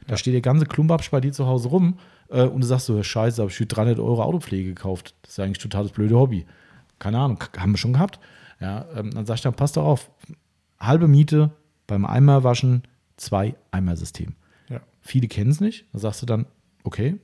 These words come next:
Speaker 1: erklär ich dir.“ Viele kommen ja schon rein und sagen, „Ja, zwei Eimer hab ich schon gehört.“ Ähm, und wenn dann das Thema Schmutzfalle kommt, sag ich, „Das ist ein Baustein in der noch besseren Autowäsche.“ Aber nur ein Baustein. Und der Baustein ist kein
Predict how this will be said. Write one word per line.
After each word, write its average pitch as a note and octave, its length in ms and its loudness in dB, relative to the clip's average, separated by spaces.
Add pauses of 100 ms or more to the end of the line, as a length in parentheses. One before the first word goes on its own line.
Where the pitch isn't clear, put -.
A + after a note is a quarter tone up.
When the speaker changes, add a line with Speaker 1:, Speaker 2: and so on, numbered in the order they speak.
(140)
Speaker 1:
erklär A#2 240 -4
ich D3+ 80 -4
dir.“ G3 200 -4 (220)
Viele - 200 -14
kommen G2 180 -8
ja F2+ 60 -4
schon F#2+ 140 -8
rein F#2+ 180 -2
und A#2+ 60 0
sagen, G2 180 -4
„Ja, G2+ 140 -8
zwei E2+ 140 -14
Eimer A#2 180 -6
hab A2 100 -6
ich - 40 -10
schon G2+ 100 -6
gehört.“ A2 260 -4 (640)
Ähm, C#3 300 2 (640)
und A2+ 120 -2
wenn A#2 100 4
dann A#2 140 2
das - 80 -8
Thema A2 240 0
Schmutzfalle B2+ 440 -4
kommt, C#3 200 -2
sag C3+ 160 0
ich, - 120 -10 (400)
„Das F#2+ 160 -4
ist B2 140 -4
ein A2+ 260 -4
Baustein F3+ 720 0 (240)
in A#2+ 140 -2
der A#2 240 2
noch B2+ 180 0
besseren B2 400 -2
Autowäsche.“ F2 560 -10 (440)
Aber A2 220 2
nur D#3+ 160 4
ein D3 100 2
Baustein. C#3+ 560 -2
Und A2 160 -2
der A#2 100 4
Baustein C3 420 0
ist C3+ 160 -6
kein A#2 380 2